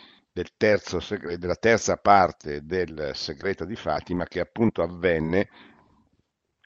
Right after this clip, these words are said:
quando lui era prefetto della congregazione, eh,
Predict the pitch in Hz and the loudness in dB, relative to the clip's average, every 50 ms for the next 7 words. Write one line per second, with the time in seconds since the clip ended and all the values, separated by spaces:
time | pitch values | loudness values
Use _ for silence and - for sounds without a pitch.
0 | _ _ - - 98 98 101 95 98 98 113 117 110 98 92 92 95 95 90 - | _ _ 0 4 4 6 6 4 2 2 0 0 0 0 0 2 2 2 2 0
1 | - 85 78 - - 92 95 - - 92 78 85 80 82 - - 76 78 76 73 | -2 -4 -6 -4 -4 -4 -4 -4 -4 -6 -6 -6 -6 -8 -8 -8 -8 -6 -6 -6
2 | 78 78 82 80 - - - 85 87 87 85 82 78 73 71 69 - _ _ - | -6 -6 -6 -6 -8 -8 -6 -4 -2 -2 -2 -2 -2 -2 -4 -6 -8 _ _ -20
3 | - _ _ _ _ _ _ _ _ - - 69 67 64 | -20 _ _ _ _ _ _ _ _ -14 -12 -10 -10 -10